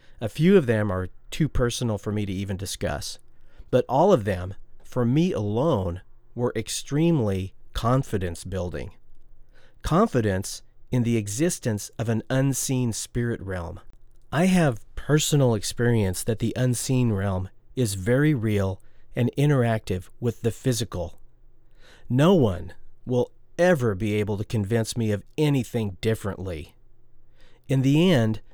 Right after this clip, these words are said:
everything that's happened does have an explanation when I consider what the Bible tells us about the existence of the spirit realm. And I believe what the Bible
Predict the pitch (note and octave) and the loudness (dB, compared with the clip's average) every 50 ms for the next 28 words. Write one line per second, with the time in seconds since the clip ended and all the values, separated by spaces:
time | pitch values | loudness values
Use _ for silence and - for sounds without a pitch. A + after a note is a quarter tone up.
0 | - - - - - - - - - - - - D3 D#3+ F#3+ F#3 - F#3 F3 E3 | -16 -16 -16 -16 -18 -20 -20 -20 -18 -6 0 2 2 4 4 2 4 4 4 4
1 | D#3 C#3+ B2 - - A#2 A2 G2+ - - G2 F#2 F2+ - - - - - - - | 4 2 0 0 -2 -2 -2 -2 -2 -4 -6 -6 -6 -10 -14 -20 -20 -20 -20 -20
2 | - - - - A2+ G2+ C3 C3 C#3 C#3 C3+ - - A#2 A2 G#2 A2 G#2+ G2+ G#2 | -20 -18 -12 -10 -2 0 4 6 6 6 4 2 0 0 0 0 0 0 -2 -2
3 | - - - G#2 F#2+ F#2+ G2 G#2 G2 - - F#2 E2+ - - - - - - C#3 | -4 -6 -6 -4 -4 -2 -2 -2 -2 -4 -4 -6 -6 -8 -14 -18 -14 -8 -2 2
4 | B2+ C#3 D#3+ E3 D3 A#2+ A2+ - B2 A2+ G#2 - - F#3+ G3 D3+ A2+ G#2+ G#2+ A2 | 4 4 4 4 4 2 2 2 0 0 0 0 2 2 2 2 2 2 0 0
5 | G#2 - A2 G2 A2 A2+ C3 D#3 D3 A#2 G2 - - A#2 G#2 G#2 F#2 G2+ G2 - | -2 -2 -2 0 0 0 2 2 0 0 -2 0 0 0 0 0 0 -2 -4 -4
6 | - A2 G2 A2 G#2+ - - G#2+ A#2 A#2 A2+ A2 G2 G2+ F#2 F#2+ G#2+ C#3+ E3 D#3+ | -4 -2 -2 -2 -2 -2 -4 -4 -2 0 0 -2 -2 -4 -6 -2 0 0 0 0
7 | - - - G2+ G2 F#2+ - - - - - - - - - - - - - B2 | -2 -2 -2 -2 -2 -4 -6 -10 -12 -14 -16 -20 -20 -20 -20 -20 -16 -8 -6 -4
8 | A#2 G#2 A2+ G#2 - - - - C3 B2+ B2+ B2 A#2 - - G2 G2 F#2+ F#2 E2+ | -4 -2 -2 -2 -2 -4 -4 -2 -2 0 0 0 -2 -4 -6 -8 -8 -6 -6 -8
9 | E2 F2+ - - - - - - - - - _ - - - - - - - - | -10 -12 -14 -18 -18 -20 -20 -20 -20 -20 -20 _ -20 -20 -20 -18 -18 -18 -20 -20
10 | - - - - - - - - - - - - C#3 C#3 C3+ C3 A#2+ C3+ C#3 D#3 | -20 -20 -20 -20 -20 -20 -20 -20 -18 -8 -2 2 4 4 4 4 4 2 2 2
11 | G#3 G3+ G3+ D3+ D3 C3+ - - G#2+ F#2 - C#3+ B2+ C#3 D#3 D3+ G#2+ G2 F2+ F2 | 4 2 2 2 0 -2 -2 -4 -4 -4 -2 -2 0 0 0 0 0 -2 -4 -6
12 | - | -10